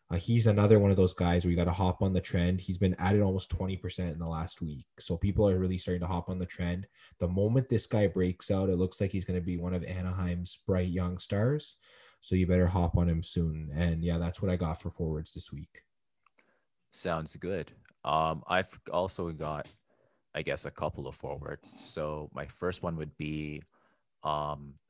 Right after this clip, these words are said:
Speaker 2: Matt Zuccarello, Zuccarello for the Minnesota Wild. He's about thirty-nine percent rostered, um,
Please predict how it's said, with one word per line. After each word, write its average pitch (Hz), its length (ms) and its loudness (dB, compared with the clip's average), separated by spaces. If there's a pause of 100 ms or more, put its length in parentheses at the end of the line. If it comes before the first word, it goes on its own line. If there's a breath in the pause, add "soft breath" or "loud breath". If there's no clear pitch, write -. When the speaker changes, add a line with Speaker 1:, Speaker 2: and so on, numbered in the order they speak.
(320)
Speaker 2:
Matt 82 320 0
Zuccarello, 78 960 -2 (500)
Zuccarello 78 840 -2
for 76 180 -6
the 73 260 -6 (140)
Minnesota 73 480 -8
Wild. 80 540 -6 (720)
He's 98 240 -2
about 107 460 4
thirty-nine 92 540 4
percent 85 340 0
rostered, 80 680 0 (160)
um, 76 360 0